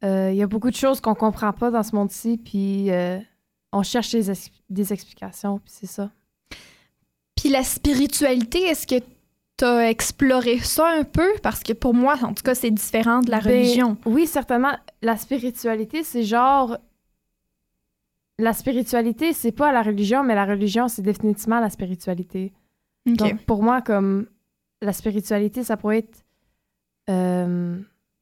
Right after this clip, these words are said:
Speaker 1: une croyance, tandis que la religion, ça pourrait être la croyance en pratique, mise en,
Speaker 2: Ah.
Speaker 1: en application, genre.
Speaker 2: Je
Speaker 1: Ouais,
Speaker 2: comprends.
Speaker 1: c'est ça.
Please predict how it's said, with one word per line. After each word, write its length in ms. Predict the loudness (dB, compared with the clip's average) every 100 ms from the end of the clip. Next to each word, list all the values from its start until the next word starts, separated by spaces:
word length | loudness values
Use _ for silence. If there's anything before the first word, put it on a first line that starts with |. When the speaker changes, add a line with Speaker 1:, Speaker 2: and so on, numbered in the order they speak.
| _ _ 0
Speaker 1:
une 180 | 2 2
croyance, 720 | 0 2 2 2 0 -4 -4
tandis 340 | 0 0 -2
que 80 | -2
la 160 | 0 0
religion, 420 | 0 0 0 0
ça 140 | 0
pourrait 220 | -4 -2 -2
être 100 | -2
la 120 | -6
croyance 520 | -2 0 2 0 0
en 140 | -2 -2
pratique, 720 | -2 -4 -6 -6 -6 -8 _ _ _ _ _ 2
mise 100 | 4
en, 60 | 6
Speaker 2:
Ah. 320 | 4 2 0 0
Speaker 1:
en 80 | 2
application, 640 | 0 -2 -4 -2 -4 -4
genre. 220 | -4 -8 -12 _ _
Speaker 2:
Je 120 | -2
Speaker 1:
Ouais, 60 | 0
Speaker 2:
comprends. 360 | 0 -2 0
Speaker 1:
c'est 120 | 2 4
ça. 200 | 2